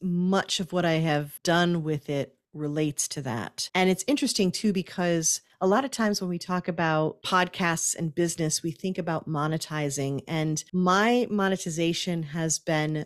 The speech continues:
more through leads and connection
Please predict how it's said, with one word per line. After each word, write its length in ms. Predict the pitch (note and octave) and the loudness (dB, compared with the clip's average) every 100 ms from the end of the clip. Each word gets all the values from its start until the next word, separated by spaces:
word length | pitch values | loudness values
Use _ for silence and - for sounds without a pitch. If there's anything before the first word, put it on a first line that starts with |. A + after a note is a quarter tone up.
| - | -6
more 480 | E3+ E3+ F3 F3+ F3 | -4 -4 -2 0 -2
through 600 | - - E3 D#3+ D#3 D#3+ - | -4 -4 0 0 0 -4 -4
leads 520 | E3+ F3 G3+ A3+ G3 | -2 2 2 2 0
and 220 | - E3+ | -2 -4
connection 840 | E3 E3 E3+ - - F#3 F3 E3+ | -2 -4 -4 -4 -2 0 2 0